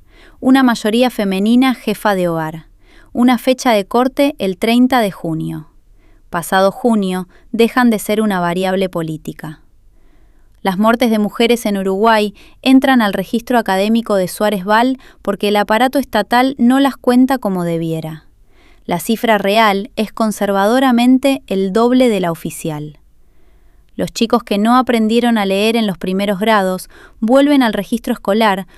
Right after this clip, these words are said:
porque el régimen de la transformación curricular les había quitado la repetición como herramienta y el sistema necesitaba contarlos otra vez.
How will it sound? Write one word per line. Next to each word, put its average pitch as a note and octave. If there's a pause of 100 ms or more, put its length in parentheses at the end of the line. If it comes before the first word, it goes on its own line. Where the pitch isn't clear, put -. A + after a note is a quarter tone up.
(160)
porque G3+
el G3+
régimen B3
de G3+
la F#3
transformación F#3
curricular G#3
les G3+
había B3
quitado A#3
la G#3+
repetición F#3
como G#3+
herramienta F3 (380)
y F#3+
el F3+
sistema B3+
necesitaba G#3+
contarlos G3
otra E3+
vez. D#3